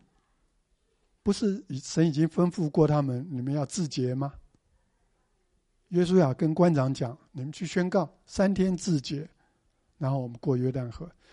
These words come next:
所以他们真的已经做了自洁的这个行动了，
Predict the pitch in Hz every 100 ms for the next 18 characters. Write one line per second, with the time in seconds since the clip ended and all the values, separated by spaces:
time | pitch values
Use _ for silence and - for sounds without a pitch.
0 | _ - 165 170 151 220 233 226 139 120
1 | 170 - - 311 262 185 - 214 156 139
2 | 127 139 147 _ _ _ _ _ _ _
3 | _ - 165 139 - 135 170 143 123